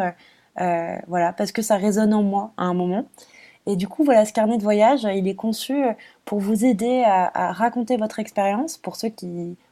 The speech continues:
ont envie de tenir un carnet de voyage, mais qui savent pas toujours par où commencer. Et puis, parf-, aussi pour faire le bilan un peu de ce qui vous a traversé, de ce que vous avez vécu. Euh, la vie va tellement vite,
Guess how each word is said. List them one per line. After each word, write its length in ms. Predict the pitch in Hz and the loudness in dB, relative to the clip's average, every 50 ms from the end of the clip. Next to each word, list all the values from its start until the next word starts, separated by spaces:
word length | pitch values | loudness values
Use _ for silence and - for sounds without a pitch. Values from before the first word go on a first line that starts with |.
| _ | _
ont 140 | - 185 190 | -6 -4 -2
envie 160 | 196 202 226 | 0 0 0
de 40 | 208 | 0
tenir 280 | - 220 208 208 208 196 | 0 0 0 0 -2 -4
un 80 | 190 | -6
carnet 260 | 185 - 190 185 190 196 | -4 -4 -2 -2 0 -2
de 60 | 185 | -2
voyage, 380 | 190 196 196 202 214 220 196 | -2 0 2 2 2 2 0
mais 120 | 196 175 165 | -2 -4 -4
qui 140 | - - - | -6 -10 -10
savent 200 | - 175 170 - | -8 -8 -6 -4
pas 140 | 202 202 | -6 -6
toujours 300 | 196 - - - 220 220 | -6 -8 -8 -8 -8 -4
par 180 | - 196 180 175 | -4 -4 -2 -2
où 60 | 196 | -4
commencer. 540 | 190 - 196 180 175 175 - - 220 254 262 - _ _ _ _ - _ _ _ - | -4 -4 -4 -4 -4 -4 -6 -8 -8 -10 -10 -12 _ _ _ _ -20 _ _ _ -8
Et 60 | 196 | -6
puis, 120 | - 247 | -4 4
parf-, 300 | - 262 - - - - - - - _ _ _ _ - - | 4 4 4 4 0 -12 -12 -12 -16 _ _ _ _ -2 0
aussi 240 | 233 233 233 - 302 | 0 0 2 -2 -4
pour 260 | - - 240 220 - | -4 -4 -6 -8 0
faire 200 | - 247 240 233 | 2 4 6 6
le 100 | 220 208 | 6 4
bilan 420 | 185 185 208 240 240 254 254 240 | 2 2 2 0 2 2 0 0
un 60 | 214 185 | -2 -4
peu 180 | - 185 196 | -4 -6 -6
de 120 | 180 180 170 | -4 -6 -6
ce 100 | - - | -8 -10
qui 140 | - 202 | -10 -8
vous 180 | 180 170 185 190 | -8 -6 -4 -4
a 60 | 180 | -4
traversé, 760 | 185 - - - 226 214 226 233 220 - - 247 240 240 233 | -6 -4 -2 -2 0 0 0 -2 -4 -6 -8 -6 -4 -4 -4
de 80 | 208 202 | -4 -6
ce 80 | 190 - | -6 -8
que 100 | - 175 | -10 -10
vous 140 | 170 175 | -8 -6
avez 180 | 185 180 180 180 | -4 -4 -4 -4
vécu. 440 | 180 208 214 214 - - - 262 254 - - _ _ _ _ _ _ - | -4 -4 -4 -6 -8 -10 -10 -10 -10 -12 -16 _ _ _ _ _ _ -10
Euh, 160 | - 55 55 165 | -8 -6 -6 -4
la 140 | 196 202 | -4 -2
vie 140 | 202 233 285 | 0 0 2
va 140 | 226 196 180 | 2 2 0
tellement 460 | 170 - - 254 262 254 240 226 220 | 0 0 0 0 2 2 2 0 0
vite, 380 | 202 214 226 254 - - - | -2 -4 -6 -8 -10 -16 -20